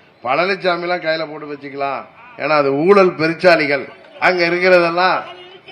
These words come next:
பழனிசாமி வந்து தான் மேல வழக்குகள் போடுறாதப்பா.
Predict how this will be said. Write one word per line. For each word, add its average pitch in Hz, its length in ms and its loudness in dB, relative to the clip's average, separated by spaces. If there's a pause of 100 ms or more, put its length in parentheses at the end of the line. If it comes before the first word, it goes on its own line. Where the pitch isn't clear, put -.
(1160)
பழனிசாமி 208 680 4
வந்து 190 300 0
தான் 185 220 2
மேல 196 260 2
வழக்குகள் 180 420 0
போடுறாதப்பா. 165 560 2